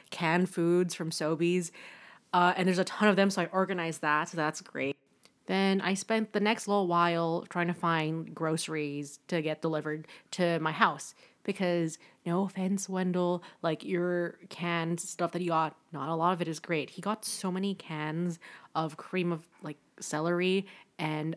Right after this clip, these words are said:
I hate celery. Like, I don't like it, and I don't understand why. There's so many. He also got a lot of, like, chicken broth in a can, and I, I don't know why. Like, we don't have any of the ingredients to, like, make,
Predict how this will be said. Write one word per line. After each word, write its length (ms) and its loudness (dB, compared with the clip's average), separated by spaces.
I 180 -2
hate 420 -6
celery. 580 -6
Like, 200 -6
I 180 -2
don't 260 6
like 240 4
it, 140 0
and 100 4
I 40 6
don't 160 4
understand 400 2
why. 140 2
There's 180 -2
so 460 6
many. 400 2
He 80 2
also 160 2
got 160 6
a 20 4
lot 220 4
of, 80 0
like, 320 0
chicken 340 0
broth 460 -6
in 80 4
a 80 2
can, 260 -4
and 140 -4
I, 180 -2
I 40 -2
don't 280 4
know 100 4
why. 320 4
Like, 160 -2
we 80 2
don't 380 0
have 220 4
any 160 4
of 60 2
the 40 -2
ingredients 440 -2
to, 140 -4
like, 240 -2
make, 260 -4